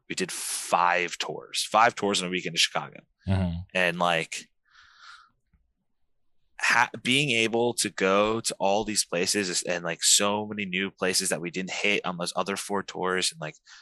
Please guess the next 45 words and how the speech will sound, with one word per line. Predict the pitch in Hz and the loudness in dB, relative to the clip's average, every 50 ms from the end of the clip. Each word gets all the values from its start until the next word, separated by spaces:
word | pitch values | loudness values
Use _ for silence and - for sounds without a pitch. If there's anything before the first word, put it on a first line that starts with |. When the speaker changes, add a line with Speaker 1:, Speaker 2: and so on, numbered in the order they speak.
| - _ _ | -20 _ _
Speaker 1:
people | - - 104 101 - 110 104 98 | -8 -6 -6 -4 -2 -2 -2 -2
would | 98 95 - | -4 -4 -4
come | - - 92 90 95 | -2 -2 -2 0 0
out | 101 104 104 104 98 - | 0 2 2 2 2 0
and | 82 82 | -2 -8
people | - - 95 - - 90 85 | -10 -10 -10 -8 -8 -8 -8
would, | 87 85 - | -8 -6 -4
like, | 87 82 82 - - _ _ - - _ _ _ _ _ _ _ _ _ _ _ _ _ _ _ _ _ _ _ _ _ - | -2 -2 -2 -4 -6 _ _ -20 -20 _ _ _ _ _ _ _ _ _ _ _ _ _ _ _ _ _ _ _ _ _ 0
buy | 101 101 101 104 | 2 4 4 6
a | 104 104 98 | 4 4 4
shirt | - - - - - 101 98 98 101 101 98 98 98 87 | 4 4 4 4 4 4 4 4 4 4 4 2 0 -2
and | 87 82 - | -4 -8 -6
fucking | - - 90 90 - - 85 82 82 82 | -2 0 0 0 0 -2 -6 -10 -6 -2
mosh. | 87 90 92 95 92 92 92 - - | 2 4 4 6 4 4 4 2 0
Like, | 82 80 - - - - - 52 - - - | 0 -4 -10 -14 -18 -18 -18 -18 -16 -8 -2
I | - 104 | 2 2
don't | 107 110 101 | 4 2 2
think | 110 104 - | 0 -2 -2
there | - 98 | -4 -4
was | 98 87 | -2 2
a | 90 | 4
single | - - - 110 104 101 98 | 4 4 4 2 0 0 2
show | 92 - - 95 104 98 | 4 4 4 4 2 2
that | 85 - - | 0 -4 -6
was, | 80 - - | -4 -4 -4
like, | 76 76 73 - _ _ _ _ _ _ _ _ _ _ _ _ _ - | -4 -6 -12 -14 _ _ _ _ _ _ _ _ _ _ _ _ _ -2
dead, | - 92 82 82 80 78 76 71 _ - | 0 2 4 4 2 2 -2 -4 _ -8
dead. | - - - - - - - | -6 -6 -6 -6 -8 -8 -4
You | 98 | -2
know | 104 98 95 | 0 2 2
what | 95 92 | 2 2
I | 90 87 | 0 0
mean? | 85 92 95 95 87 | 0 -2 -2 -2 -2
And | 87 87 87 | -4 -4 -2
it | 90 | -2
was, | 87 87 85 - - - | -2 0 0 0 2 2
it | 98 107 | 2 2
was | 110 104 - | 2 4 4
just | 95 90 - - - | 4 4 4 4 4
surreal. | 87 80 80 78 78 78 | 2 0 -2 -2 -2 -2
It | 87 | -2
was | 90 87 - | 2 4 6
so | - - 101 95 87 85 | 6 6 6 4 2 0
fucking | - - 87 82 - - 78 | 0 -2 -4 -4 -4 -6 -12
incredible. | 78 - - 80 78 80 76 78 76 73 | -12 -8 -6 -4 -4 -4 -4 -6 -8 -10